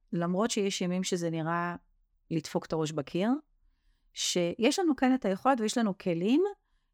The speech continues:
איך לייצר את הביחד, וגם אתה אומר, בטבע שלנו, במדינת ישראל, אנחנו עוזרים אחד לשני. אנחנו עוזרים אחד לשני, כשמישהו נמצא בבעיה,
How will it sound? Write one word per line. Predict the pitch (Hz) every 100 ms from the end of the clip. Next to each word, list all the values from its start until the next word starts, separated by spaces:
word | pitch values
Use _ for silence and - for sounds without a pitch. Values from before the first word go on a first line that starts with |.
| -
איך | 240 -
לייצר | 240 185 - - 214 214
את | 208 175
הביחד, | 160 160 160 160 156 151 - 240 320 392 - -
וגם | 170 175 196
אתה | 214 -
אומר, | 214 240 349 370 - -
בטבע | 190 190 - 285 320
שלנו, | - 311 311 311 349 302
במדינת | 202 190 196 226
ישראל, | 226 - 220 294
אנחנו | 262 - 185
עוזרים | 180 165 175 226 240
אחד | 233 - 170
לשני. | 170 - 160 151 151 _ _ _ _ _ _ _ _ 180
אנחנו | 185 -
עוזרים | 202 196 285
אחד | 339 - 277
לשני, | 277 - 233 370
כשמישהו | - 220 233 -
נמצא | 226 185 - 214
בבעיה, | 202 175 175 196